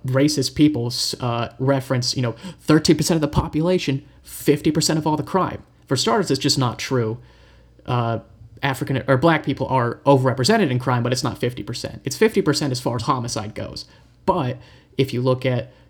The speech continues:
young black men who don't have a father figure and young white men who don't have a father figure or young Hispanic men who don't have a father figure, the numbers are very close. And it can, why? It's within a couple degrees of percent. I think it's within one standard deviation.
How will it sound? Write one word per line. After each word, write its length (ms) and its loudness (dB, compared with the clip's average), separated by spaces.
young 380 2
black 360 0
men 320 -2
who 160 -2
don't 220 0
have 140 -2
a 20 -8
father 320 0
figure 420 -4
and 140 -2
young 220 -2
white 340 -2
men 320 0
who 120 -4
don't 140 -2
have 80 -6
a 60 -4
father 260 -4
figure 440 -6
or 60 0
young 240 2
Hispanic 540 0
men 320 -4
who 80 -4
don't 180 0
have 120 -2
a 60 -4
father 260 -4
figure, 400 -4
the 200 2
numbers 300 4
are 60 4
very 280 2
close. 560 -6
And 100 2
it 40 4
can, 260 -4
why? 300 0
It's 320 2
within 320 4
a 80 0
couple 240 -2
degrees 420 2
of 100 -6
percent. 540 -2
I 80 -10
think 220 -4
it's 100 -6
within 220 2
one 140 2
standard 320 -2
deviation. 580 -2